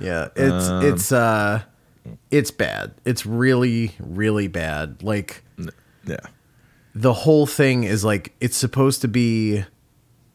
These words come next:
Speaker 1: something you could mistake for God or a god.
Speaker 2: Yeah.
Speaker 1: And it just have it be this thing that is totally susceptible to fire.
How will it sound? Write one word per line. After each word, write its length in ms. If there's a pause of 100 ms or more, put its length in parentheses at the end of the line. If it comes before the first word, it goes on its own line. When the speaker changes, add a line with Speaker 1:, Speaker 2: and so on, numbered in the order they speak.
(220)
Speaker 1:
something 460
you 100
could 220
mistake 580
for 600 (260)
God 680
or 400
a 120
god. 680 (520)
Speaker 2:
Yeah. 160
Speaker 1:
And 100
it 60
just 240
have 260
it 160
be 160
this 320
thing 380
that 160
is 380 (680)
totally 1000
susceptible 720
to 60
fire. 580